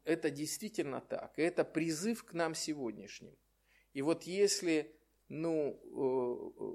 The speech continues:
э, чтобы, чем бы запомнился нам Аввакум,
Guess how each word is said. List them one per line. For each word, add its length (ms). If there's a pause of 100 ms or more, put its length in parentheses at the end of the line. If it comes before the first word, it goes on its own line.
(160)
э, 40
чтобы, 540
чем 280
бы 100
запомнился 840
нам 360
Аввакум, 720